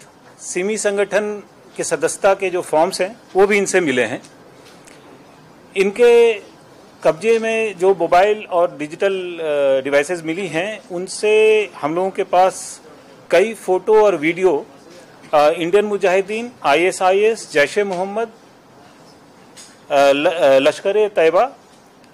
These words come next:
अ, आदि संगठनों के वीडियोज़ मिले हैं, फ़ोटोज़ मिले हैं और अभी हमारी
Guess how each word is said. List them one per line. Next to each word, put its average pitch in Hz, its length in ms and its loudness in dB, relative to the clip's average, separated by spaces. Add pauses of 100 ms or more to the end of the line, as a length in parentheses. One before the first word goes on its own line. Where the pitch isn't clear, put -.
अ, 156 280 2 (140)
आदि 190 720 -2
संगठनों 165 560 -4
के 175 380 -4
वीडियोज़ 151 460 -2
मिले 160 220 -4
हैं, 208 160 -6
फ़ोटोज़ 156 420 -4
मिले 143 220 0
हैं 180 180 -8 (800)
और 170 360 4 (1300)
अभी 160 260 -2 (560)
हमारी 170 640 -2